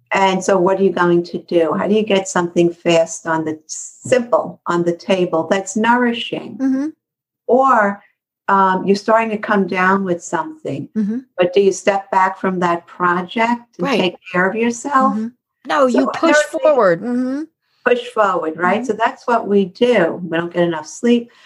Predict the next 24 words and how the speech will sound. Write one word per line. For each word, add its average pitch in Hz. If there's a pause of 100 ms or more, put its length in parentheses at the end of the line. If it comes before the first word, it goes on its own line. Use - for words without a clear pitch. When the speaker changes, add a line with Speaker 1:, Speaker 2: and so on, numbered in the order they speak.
(120)
Speaker 2:
Mm-hmm. 208
Speaker 1:
but 262
there 320
are 320
some 311
simple 285
things 233
you 208
can 185
do. 180
Speaker 2:
Mm-hmm. 226 (200)
Speaker 1:
And 196
we'll 214
talk 247
about 208
that 196
more 196
when 175
we 175
get 185
Speaker 2:
Mm-hmm. 180
Speaker 1:
into 180
the 175 (120)
phases. 202